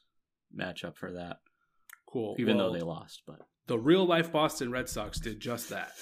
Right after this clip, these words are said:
Speaker 2: <laughs> They, they have a home series against the Cardinals, and they chose to celebrate the World Series against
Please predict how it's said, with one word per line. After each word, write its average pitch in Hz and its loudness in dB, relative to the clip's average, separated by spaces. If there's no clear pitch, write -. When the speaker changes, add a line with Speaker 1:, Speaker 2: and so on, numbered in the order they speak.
Speaker 2:
<laughs> 160 -2
They, 139 2
they 127 0
have 123 0
a 113 -8
home 143 0
series 120 0
against 120 -4
the 127 -4
Cardinals, 107 -4
and 113 -10
they 117 -2
chose 117 -4
to - -20
celebrate 120 -4
the 120 -6
World 113 -8
Series 104 -8
against 107 -12